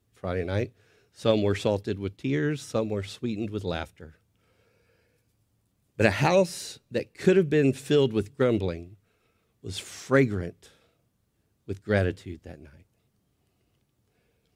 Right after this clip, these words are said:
That's what God the Father wants for his family. That's what the Holy Spirit wants for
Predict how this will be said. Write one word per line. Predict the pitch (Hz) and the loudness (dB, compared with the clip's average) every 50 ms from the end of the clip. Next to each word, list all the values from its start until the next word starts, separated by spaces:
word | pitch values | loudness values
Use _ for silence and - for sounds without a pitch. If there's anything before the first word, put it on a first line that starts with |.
| _ _ _ _ _ _ _ _ _ _ _ _ _ _ _ _ _ _ _ _ _ _ _ _ | _ _ _ _ _ _ _ _ _ _ _ _ _ _ _ _ _ _ _ _ _ _ _ _
That's | - - 185 - - | -4 -2 -2 0 0
what | 185 - 117 | 0 2 2
God | 131 123 120 | 2 2 2
the | 110 110 | 0 -4
Father | - - 120 120 113 110 | -2 0 0 0 2 0
wants | 95 101 110 107 104 - | 0 2 0 0 -2 -4
for | - 95 | -4 0
his | 107 143 139 - | 2 2 0 0
family. | - 101 87 82 95 107 120 - _ _ _ _ _ _ _ _ _ _ _ _ _ _ _ _ _ _ _ _ _ _ _ _ _ - | -4 -4 -4 -4 -6 -8 -10 -10 _ _ _ _ _ _ _ _ _ _ _ _ _ _ _ _ _ _ _ _ _ _ _ _ _ -8
That's | 143 135 - 165 | -8 -4 0 0
what | 143 - 123 | 0 2 2
the | 117 107 | 0 0
Holy | 101 107 127 139 123 107 | 0 0 2 2 2 2
Spirit | 95 - - 135 131 120 85 | 0 -2 0 2 2 2 2
wants | 107 117 107 - | 0 -2 -2 -2
for | - - 110 101 98 - | -6 -4 -2 -2 -2 -4